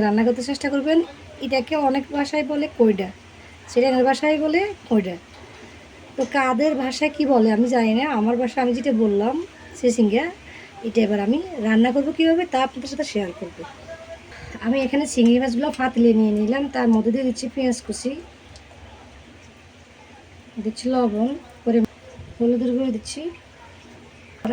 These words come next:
একটু ঝাল খান, ঝালটা বাড়িয়ে দেবেন এই তরকারি। আপনি মিষ্টি দিয়ে দিবে সয়াবিন তেল, মরিচের গুঁড়ো দেওয়ার পর দিয়ে দিবে এবার পানি। এইভাবে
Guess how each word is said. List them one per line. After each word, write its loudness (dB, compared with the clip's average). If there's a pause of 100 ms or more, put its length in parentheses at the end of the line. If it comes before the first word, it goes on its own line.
একটু -8 (100)
ঝাল 2
খান, -2
ঝালটা 2
বাড়িয়ে 2
দেবেন -2
এই 0
তরকারি। -4
আপনি 2 (100)
মিষ্টি -6 (1500)
দিয়ে 2
দিবে 2 (100)
সয়াবিন 2
তেল, 0
মরিচের 0
গুঁড়ো 2
দেওয়ার -2
পর 0 (2250)
দিয়ে 6
দিবে 6
এবার 4 (100)
পানি। -2 (680)
এইভাবে 2